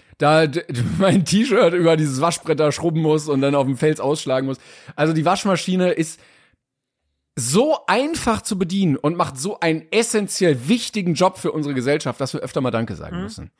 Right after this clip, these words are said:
Speaker 1: Weil man nimmt das
Speaker 2: Danke.
Speaker 1: als so selbstverständlich, ne? Wieder der
Speaker 2: Ja.
Speaker 1: ganze Berg da rein, dann macht die ihr Zeug und nach anderthalb Stunden hängst du das Ding auf und ärgerst dich, dass du das dann abhängen musst,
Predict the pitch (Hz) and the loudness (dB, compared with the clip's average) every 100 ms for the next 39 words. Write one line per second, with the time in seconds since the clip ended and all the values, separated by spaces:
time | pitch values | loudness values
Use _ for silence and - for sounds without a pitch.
0 | _ _ _ _ _ - 151 196 247 269 | _ _ _ _ _ -4 0 2 2 0
1 | 233 151 175 277 285 190 147 135 131 113 | 0 -2 0 0 2 0 0 -6 -6 -6
2 | 104 98 160 214 262 - - - 233 233 | -6 -6 0 0 0 -6 -20 -4 0 2
3 | 208 226 220 170 202 202 160 165 262 277 | 2 0 -2 -2 -2 0 0 2 2 2
4 | 277 - _ _ 180 190 196 233 202 185 | -2 -8 _ _ -2 2 2 0 -2 -2
5 | - 214 247 254 196 185 180 190 196 170 | 0 2 2 2 0 -2 0 -2 0 0
6 | 202 196 190 190 160 151 151 - 202 240 | 0 0 0 -2 -4 -2 -4 0 2 2
7 | - 160 180 170 175 180 165 165 156 156 | 2 2 4 2 -2 -4 -2 -4 -2 -2
8 | - - 107 101 131 160 - | -2 -4 -4 -4 -4 -6 -12